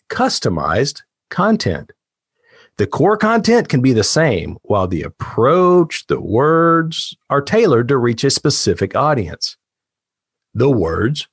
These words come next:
are customized to meet the needs of the audience. So remember, you can adapt your presentations. It's freeing to know that you have that power. You're not locked into a specific way of presenting.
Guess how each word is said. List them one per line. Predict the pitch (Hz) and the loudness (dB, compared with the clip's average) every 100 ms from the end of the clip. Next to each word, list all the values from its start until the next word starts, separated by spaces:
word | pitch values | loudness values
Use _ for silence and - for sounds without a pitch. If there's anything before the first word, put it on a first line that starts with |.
| - | -4
are | - | -4
customized | - 120 - - 95 92 101 143 - | 0 -2 -2 -2 -2 -2 -2 -6 -8
to | - 143 | -2 2
meet | 113 104 110 _ | 2 2 -2 _
the | 143 117 | -2 0
needs | 90 80 90 - _ _ | -2 -6 -10 -14 _ _
of | 95 85 | -6 -2
the | 82 | 0
audience. | 78 78 78 82 - - _ _ _ _ _ _ _ _ _ _ _ _ _ _ - | 0 -2 -4 -8 -10 -10 _ _ _ _ _ _ _ _ _ _ _ _ _ _ -12
So | - - | -10 -8
remember, | 107 156 165 196 165 90 101 _ _ _ - | 0 4 6 6 2 0 -6 _ _ _ -8
you | 110 123 156 160 160 | -2 2 4 4 0
can | - 190 170 120 131 - | -2 0 2 2 -2 -2
adapt | 127 101 110 156 104 107 - | -2 0 -2 0 -2 -4 -4
your | 120 | -4
presentations. | - 120 123 113 139 147 143 80 87 - _ _ - | 0 -2 0 0 2 0 0 -6 -8 -14 _ _ -2
It's | 165 156 | 0 0
freeing | - - 202 240 180 | -2 0 2 4 2
to | 143 | 2
know | 143 170 | 4 4
that | 143 107 | 2 0
you | 120 190 180 | 2 2 2
have | 135 135 135 98 | 0 -2 -2 -2
that | 104 117 127 - | -2 -2 -4 -6
power. | 127 107 87 - - _ _ - | -4 -2 -2 -4 -10 _ _ -2
You're | 170 | 0
not | 240 247 | 2 2
locked | 147 143 - | 2 0 2
into | 143 127 123 | 0 2 2
a | 107 | 2
specific | - - 127 104 82 | 0 0 0 0 -4
way | - 92 165 175 | -2 0 2 2
of | 101 | 0
presenting. | - 90 80 80 - 131 170 | -2 -4 -2 -6 -2 -4 -4